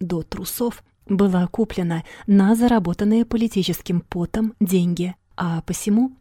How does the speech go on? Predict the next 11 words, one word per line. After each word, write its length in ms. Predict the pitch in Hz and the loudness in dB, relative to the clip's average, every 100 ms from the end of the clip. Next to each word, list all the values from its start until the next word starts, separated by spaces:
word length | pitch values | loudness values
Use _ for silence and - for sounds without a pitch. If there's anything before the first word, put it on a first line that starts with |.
| - | 2
не 260 | 214 208 | 6 6
покинет 680 | 185 180 - - 160 196 - - | 2 -4 -6 -6 -4 -4 -6 -4
родных 540 | 254 254 165 170 190 | 0 2 0 -2 -2
закромов. 760 | 175 196 - 170 147 165 - - _ _ _ _ _ - | -2 -4 -4 -6 -6 -8 -12 -20 _ _ _ _ _ -4
Юну 560 | 220 240 208 190 185 - | 2 4 4 2 -2 -4
лишили 440 | 214 214 - 196 185 | 0 2 0 -2 -2
всего: 400 | - 165 156 151 _ _ _ _ | -4 -4 -6 -10 _ _ _ _
денег, 520 | 185 175 202 190 190 - _ _ | -4 2 2 2 -4 -16 _ _
одежды, 640 | 233 190 175 165 175 190 - _ _ _ | -2 -2 -2 -4 -4 -8 -10 _ _ _
банковских 800 | 190 180 196 180 185 - 185 - | 0 4 4 2 -4 -2 -4 -4
карт 380 | - 170 - | -6 -6 -8